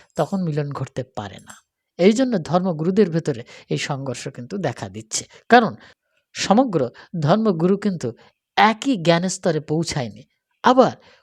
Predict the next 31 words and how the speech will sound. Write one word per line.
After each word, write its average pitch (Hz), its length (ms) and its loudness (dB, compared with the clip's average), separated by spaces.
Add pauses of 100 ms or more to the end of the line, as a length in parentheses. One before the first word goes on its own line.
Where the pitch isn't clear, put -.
কোনো 226 240 4
কোনো 302 460 -2
উচ্চকোটি 262 500 0
মহাত্মা 196 540 0 (520)
সর্বোচ্চতম 254 760 0
স্থান 240 280 -2
লাভ 190 280 4
করেছেন, 160 400 2 (580)
লাভ 170 260 4
করার 262 200 4
পরেও 220 300 6
কিন্তু 247 220 -4
তার 220 140 2
প্রসিডিওর 190 640 0 (360)
বা 170 120 6
প্রক্রিয়া 185 520 2 (220)
একরকম 196 420 2
নাও 165 240 4
হতে 143 240 -6
পারে। 82 260 -12 (760)
কিন্তু 247 240 2
জেনে 196 260 4
রাখার 247 240 0
বিষয়, 208 420 -2 (260)
যিনি 214 280 2
জ্ঞান 175 280 4
লাভ 226 260 4
করেছেন 247 340 0
উৎকৃষ্ট 240 500 -2
স্তরে 214 420 2
গিয়ে, 170 320 0